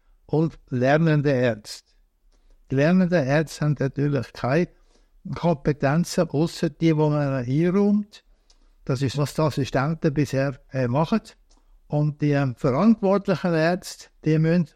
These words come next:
alles selber verantworten, aber die werden dann in Gruppen zusammengefasst und die dann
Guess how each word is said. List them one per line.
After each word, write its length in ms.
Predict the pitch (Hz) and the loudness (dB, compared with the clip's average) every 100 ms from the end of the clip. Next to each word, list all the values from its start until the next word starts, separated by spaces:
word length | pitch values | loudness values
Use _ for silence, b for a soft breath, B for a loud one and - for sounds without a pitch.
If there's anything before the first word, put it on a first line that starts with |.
| _ | _
alles 460 | 120 147 180 - | -2 0 0 -2
selber 340 | 131 143 160 143 | -4 -4 -2 -2
verantworten, 840 | 127 120 165 - 165 175 - 175 | -2 -2 -2 -2 0 0 0 -2
aber 280 | - 127 139 | -2 -4 -2
die 220 | 143 139 | 0 2
werden 340 | 151 170 160 - | 2 2 -2 -2
dann 400 | 139 143 196 185 | -2 2 0 0
in 140 | - 139 | -2 -2
Gruppen 580 | - 151 214 - 165 135 | 0 0 0 -2 -4 -2
zusammengefasst 1040 | 139 131 165 185 - 214 233 - - - _ _ _ _ _ _ _ - | -2 0 0 -2 0 0 0 -10 -20 -20 _ _ _ _ _ _ _ -4
und 200 | 156 160 | -2 2
die 120 | 143 | 2
dann 260 | 156 156 | 4 2